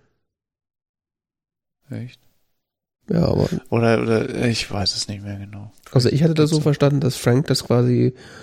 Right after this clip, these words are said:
Speaker 2: ihm erklärt, dass er das vorhat und dass er sicher gehen will, dass es seiner Familie gut geht, wenn er jetzt, wenn er jetzt
Speaker 1: Ja.
Speaker 2: stirbt.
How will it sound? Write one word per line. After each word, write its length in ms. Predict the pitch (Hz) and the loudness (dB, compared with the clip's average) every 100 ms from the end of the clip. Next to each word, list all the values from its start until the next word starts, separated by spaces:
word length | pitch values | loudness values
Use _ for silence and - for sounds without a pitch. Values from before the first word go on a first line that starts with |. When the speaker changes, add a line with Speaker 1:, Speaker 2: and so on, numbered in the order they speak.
| - - _ | -20 -20 _
Speaker 2:
ihm 280 | - 135 123 | 0 2 2
erklärt, 460 | - 120 - 120 127 | 0 -2 2 2 2
dass 80 | 123 | 0
er 60 | |
das 180 | 113 - | 0 -2
vorhat 540 | - 123 143 180 160 | 0 2 2 0 0
und 180 | - 143 | 0 2
dass 120 | 123 | 2
er 100 | 127 | 2
sicher 280 | 123 151 143 | 2 2 2
gehen 240 | 127 120 123 | 4 2 2
will, 120 | 120 | 0
dass 160 | 123 | 0
es 100 | 139 | 0
seiner 220 | 143 120 120 | 2 2 2
Familie 380 | 147 120 117 | 2 4 2
gut 220 | 113 113 - | 2 -2 0
geht, 220 | - - | 0 2
wenn 100 | 117 | 2
er 120 | 117 | 2
jetzt, 360 | 110 98 - - | 2 0 0 0
wenn 100 | 117 | 2
er 80 | |
jetzt 120 | 104 123 | 0 0
Speaker 1:
Ja. 60 | |
Speaker 2:
stirbt. 320 | 120 117 120 | 0 0 -4